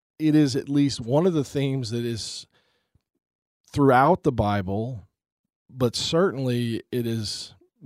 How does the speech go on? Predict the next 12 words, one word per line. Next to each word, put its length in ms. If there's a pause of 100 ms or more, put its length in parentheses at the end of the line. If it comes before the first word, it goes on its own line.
(160)
made 280
even 280
more 240
evident, 600 (720)
um, 580 (140)
as 180
you 80
look 160
through 180
Scripture, 840 (500)
and 500 (1160)
that, 200